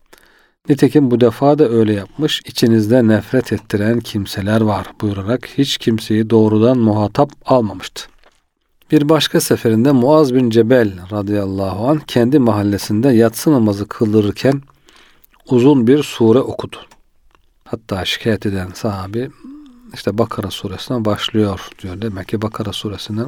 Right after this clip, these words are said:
uzunca okuyordu. Buna dayanamayan bir sahabi namazı bozdu. Sonra da yalnız başına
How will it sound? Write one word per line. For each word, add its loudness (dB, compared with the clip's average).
uzunca -4
okuyordu. -4
Buna 2
dayanamayan 4
bir 2
sahabi 0
namazı 2
bozdu. -2
Sonra 0
da -4
yalnız 2
başına -8